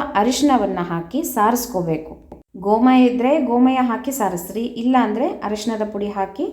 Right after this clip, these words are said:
ಹೊಸ್ತಿಲನ್ನ ನೀಟಾಗಿ ಸಾರಿಸ್ಕೊಂಡು ನಂತರ ಈ ರೀತಿ ರಂಗೋಲಿಯನ್ನ ಹಾಕ್ಕೊಂಡು ಆಮೇಲೆ ನೀವು ಹೊಸ್ತಿಲ ಪೂಜೆಯನ್ನ ಮಾಡ್ಕೋಬೇಕಾಗತ್ತೆ. ಇದಿಷ್ಟು ಹೊಸ್ತಿಲ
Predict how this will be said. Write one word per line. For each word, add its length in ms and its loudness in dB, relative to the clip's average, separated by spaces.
ಹೊಸ್ತಿಲನ್ನ 560 -2
ನೀಟಾಗಿ 460 -2
ಸಾರಿಸ್ಕೊಂಡು 760 -2
ನಂತರ 460 -2
ಈ 60 -8
ರೀತಿ 300 -4
ರಂಗೋಲಿಯನ್ನ 560 -2
ಹಾಕ್ಕೊಂಡು 720 -4
ಆಮೇಲೆ 380 0
ನೀವು 520 -8
ಹೊಸ್ತಿಲ 340 -4
ಪೂಜೆಯನ್ನ 420 -2
ಮಾಡ್ಕೋಬೇಕಾಗತ್ತೆ. 1000 -6
ಇದಿಷ್ಟು 680 -2
ಹೊಸ್ತಿಲ 440 -2